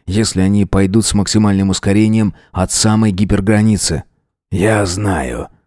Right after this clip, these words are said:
Именно я предложил такой вариант». «Чего ты не знаешь, Луи, так это того, что адмирал отправил меня сюда не только наблюдать. Если я пойму, что операция под угрозой срыва, я имею полное право остановить её.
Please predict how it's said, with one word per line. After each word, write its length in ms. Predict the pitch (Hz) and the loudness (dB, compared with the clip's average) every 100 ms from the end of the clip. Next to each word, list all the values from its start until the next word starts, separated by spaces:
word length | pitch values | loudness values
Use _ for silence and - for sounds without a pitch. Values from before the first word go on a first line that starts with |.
| _ - | _ -8
Именно 500 | 101 107 110 113 113 | -4 -2 0 2 2
я 240 | 107 82 | 2 0
предложил 640 | - 90 90 90 87 104 107 | 0 -2 0 -2 0 0 2
такой 420 | 101 92 101 90 | 0 -2 0 0
вариант». 640 | 87 82 69 67 - - - _ _ _ _ _ _ _ _ | 0 -2 -4 -6 -8 -10 -12 _ _ _ _ _ _ _ _
«Чего 240 | - 107 110 | 0 2 2
ты 100 | 107 | 2
не 120 | 107 | 0
знаешь, 500 | 104 117 98 - - _ | 2 2 2 -2 -10 _
Луи, 400 | 85 101 95 76 - _ _ _ | -2 0 2 -2 -8 _ _ _
так 180 | - 101 | -4 -2
это 160 | 107 113 | 0 0
того, 300 | 107 113 110 | 2 2 2
что 220 | - 98 | 2 0
адмирал 420 | 92 98 107 101 | 0 0 0 0
отправил 440 | 98 - 104 98 | -2 0 0 2
меня 320 | 95 98 101 98 | 2 2 0 -2
сюда 520 | - 85 85 98 87 - _ _ | -4 -4 -2 -2 -4 -12 _ _
не 180 | 92 110 | -2 0
только 320 | 117 107 95 | 2 0 2
наблюдать. 560 | 90 82 82 69 - - _ _ _ _ | 0 0 -2 -4 -8 -14 _ _ _ _
Если 380 | 90 113 117 104 | -2 0 0 0
я 140 | 101 95 | 2 2
пойму, 420 | 98 101 113 104 | 0 2 0 0
что 180 | - 87 | -2 0
операция 540 | 85 98 98 - 95 | 0 0 0 -2 -2
под 180 | 92 87 | 0 -2
угрозой 380 | 90 101 90 90 | 0 0 0 -2
срыва, 460 | - 107 95 - - _ _ - | -2 0 0 -2 -10 _ _ -2
я 180 | 107 | 2
имею 240 | 117 113 104 | 4 2 2
полное 420 | 113 117 113 104 | 2 2 2 0
право 340 | - 110 101 | 0 2 2
остановить 520 | 98 - 101 98 95 - | 0 0 0 2 0 -2
её. 220 | 117 | -8